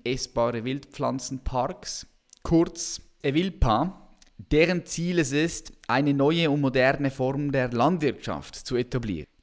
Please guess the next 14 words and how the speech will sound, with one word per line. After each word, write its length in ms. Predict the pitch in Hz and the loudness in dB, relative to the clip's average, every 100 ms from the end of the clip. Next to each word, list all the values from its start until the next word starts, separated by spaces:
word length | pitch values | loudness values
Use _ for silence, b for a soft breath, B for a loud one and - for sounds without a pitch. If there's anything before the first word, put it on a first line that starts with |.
| 180 | 0
Dies 220 | 233 - | 0 2
gelingt 440 | 175 156 151 - | 2 0 -4 -2
durch 160 | 151 143 | -2 -2
die 100 | 143 | -4
Gestaltung 640 | 135 - - 123 156 151 | -6 -4 -4 -4 -4 -6
von 200 | 135 127 | -4 -4
Parklandschaften, 1120 | - 131 165 139 98 104 - 113 123 - 135 | 0 0 0 0 0 -2 -4 -4 -6 -6 -6
in 160 | 120 123 | -4 -2
denen 240 | 120 123 | -2 -2
essbare 540 | 123 139 - 120 120 | -4 -6 -2 -2 0
Wildpflanzen 720 | 120 120 - 117 113 - - - | -2 -6 -6 -4 -4 -6 -8 -4
angesiedelt 720 | 135 160 131 107 107 117 110 | -2 -2 -4 -6 -8 -8 -8
und 100 | 107 | -6
kontrolliert 800 | 123 113 - 107 127 147 143 | -4 -4 -4 -4 -2 -2 -2